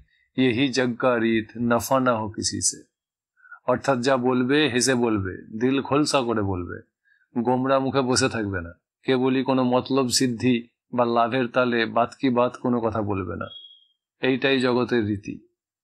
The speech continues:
এই কথা শোনার পর আমি রীতিমতো ঘেমে উঠলাম এই শীতের রাত্রেও। রঞ্জনকে কেবল যুক্তেশ্বরী মাই ঠাট্টা করে বলতেন, "হরবোলাজি।"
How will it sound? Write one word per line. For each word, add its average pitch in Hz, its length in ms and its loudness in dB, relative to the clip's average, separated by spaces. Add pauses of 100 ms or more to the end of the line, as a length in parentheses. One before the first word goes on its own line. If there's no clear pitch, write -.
(240)
এই 127 160 0
কথা 135 220 0
শোনার 135 320 0
পর 127 220 2
আমি 127 200 2
রীতিমতো 131 460 0
ঘেমে 123 300 0
উঠলাম 120 420 2
এই 120 120 0
শীতের 113 460 0
রাত্রেও। 98 400 -6 (840)
রঞ্জনকে 139 680 0
কেবল 135 300 2
যুক্তেশ্বরী 135 640 0
মাই 127 240 2
ঠাট্টা 120 340 -2
করে 131 160 0
বলতেন, 123 520 0
"হরবোলাজি।" 107 760 0